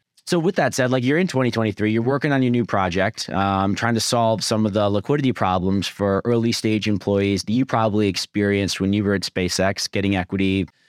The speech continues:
Interesting type of problem. Do you wanna, like, talk about it a little bit?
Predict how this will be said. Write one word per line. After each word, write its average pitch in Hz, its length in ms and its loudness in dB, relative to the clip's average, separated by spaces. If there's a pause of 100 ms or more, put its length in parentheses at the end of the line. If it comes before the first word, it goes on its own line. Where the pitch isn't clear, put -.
(220)
Interesting 175 320 0
type 156 140 2
of 139 80 0
problem. 151 220 0
Do 95 60 0
you 113 40 2
wanna, 113 360 2 (100)
like, 101 220 -2
talk 101 220 0
about 120 200 0
it 127 40 2
a 131 40 0
little 139 180 0
bit? - 240 -4